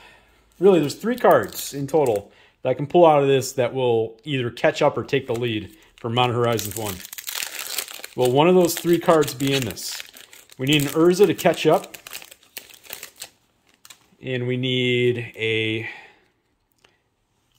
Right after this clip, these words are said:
<clears throat> sorry, uh, we need a Renin six,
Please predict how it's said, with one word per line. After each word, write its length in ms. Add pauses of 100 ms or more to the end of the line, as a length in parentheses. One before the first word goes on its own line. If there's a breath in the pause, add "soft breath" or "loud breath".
<clears throat> 300
sorry, 320 (100)
uh, 200
we 80
need 180
a 160
Renin 360
six, 640